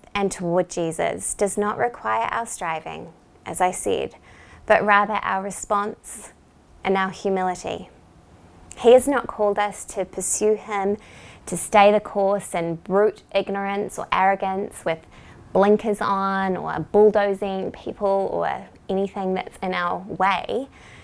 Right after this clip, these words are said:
but rather Jesus invites us to stay his course in a gentle and humble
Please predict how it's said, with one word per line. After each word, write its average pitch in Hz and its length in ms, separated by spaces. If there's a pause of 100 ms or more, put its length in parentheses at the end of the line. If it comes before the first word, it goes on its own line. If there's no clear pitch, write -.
(320)
but - 180
rather 240 340
Jesus 233 420
invites 196 640
us - 480 (100)
to 214 160
stay 214 400
his 226 320
course - 680 (360)
in 214 120
a 208 120
gentle 190 760 (240)
and 202 160
humble 208 680